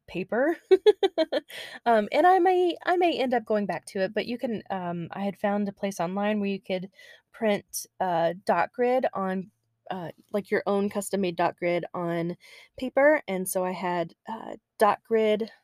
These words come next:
in my Filofax. And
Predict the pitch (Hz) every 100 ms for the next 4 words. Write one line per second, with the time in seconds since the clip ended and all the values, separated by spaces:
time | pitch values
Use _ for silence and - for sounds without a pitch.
0 | _ _ - 190 175 170 170 170 180 180
1 | 214 - - - _ _ _ _ _ _
2 | _ _ _ _ _ - - - - 208
3 | - 214 202 196 196